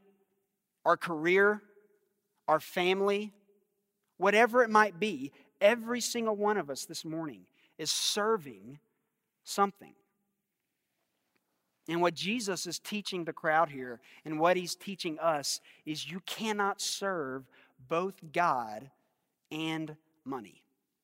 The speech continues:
The reality is that many times when we talk about tithing and when we talk about money in the church,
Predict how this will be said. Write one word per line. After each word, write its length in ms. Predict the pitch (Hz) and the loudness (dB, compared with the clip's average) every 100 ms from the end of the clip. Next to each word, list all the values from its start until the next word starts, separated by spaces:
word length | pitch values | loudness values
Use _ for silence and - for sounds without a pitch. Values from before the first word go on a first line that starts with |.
| _ _ _ _ _ _ _ _ _ _ _ _ _ _ _ _ _ _ _ _ - _ | _ _ _ _ _ _ _ _ _ _ _ _ _ _ _ _ _ _ _ _ -20 _
The 60 | - | -10
reality 600 | 131 147 160 170 147 127 | -2 8 8 8 4 -6
is 360 | 117 113 - - _ _ _ _ _ _ _ _ _ _ _ | -10 -12 -14 -16 _ _ _ _ _ _ _ _ _ _ _
that 160 | 147 | -4
many 220 | 147 185 175 | -2 -2 -2
times 360 | 165 156 156 | 0 0 -2
when 120 | 156 | -6
we 100 | 147 | -8
talk 380 | 139 - 175 170 | -8 0 2 2
about 260 | 147 139 - | -2 -6 -6
tithing 560 | - 151 147 135 113 _ _ _ _ _ | -4 -4 -4 -8 -16 _ _ _ _ _
and 120 | - 160 | -6 -2
when 80 | 165 | -2
we 80 | |
talk 340 | 156 - 208 208 | -2 2 4 4
about 220 | 175 156 | 2 2
money 300 | 156 160 151 | 0 -2 -4
in 80 | 147 | -6
the 80 | 135 | -8
church, 560 | - 131 101 - - | -8 -8 -8 -14 -14